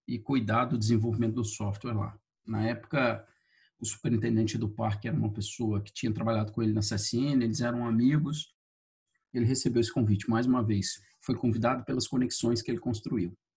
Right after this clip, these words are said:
E, por um infortúnio,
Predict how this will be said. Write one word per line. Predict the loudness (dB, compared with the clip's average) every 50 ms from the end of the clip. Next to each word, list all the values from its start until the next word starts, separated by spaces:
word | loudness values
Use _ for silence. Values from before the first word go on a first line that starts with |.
| _ _ _ _ _ _ _ _ _ _ _ _ _ -20 -20 _ _ _ _ _ _ 2
E, | 4 4 6 6 6 6 6 4 4 6 8 8 10 10 10 8 6 6 4 2 0 -2 -8 _ _ _ _ _ _ _ -20 _ _
por | 6 8 10 10
um | 10 10 10
infortúnio, | 10 8 6 2 0 -2 -2 -2 -6 -2 0 4 6 6 6 6 4 2 -2